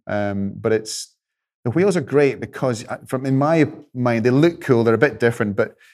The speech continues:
in a crosswind, you don't get that kind of buffeting you get with deep section rims. But in terms of general aero, and they're very lightweight as too, and there's not much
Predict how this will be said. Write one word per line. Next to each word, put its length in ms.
in 60
a 60
crosswind, 540
you 60
don't 220
get 160
that 180
kind 140
of 80
buffeting 420
you 80
get 220
with 160
deep 160
section 400
rims. 340
But 160
in 140
terms 180
of 240
general 340
aero, 380
and 100
they're 80
very 280
lightweight 480
as 100
too, 180
and 80
there's 120
not 120
much 220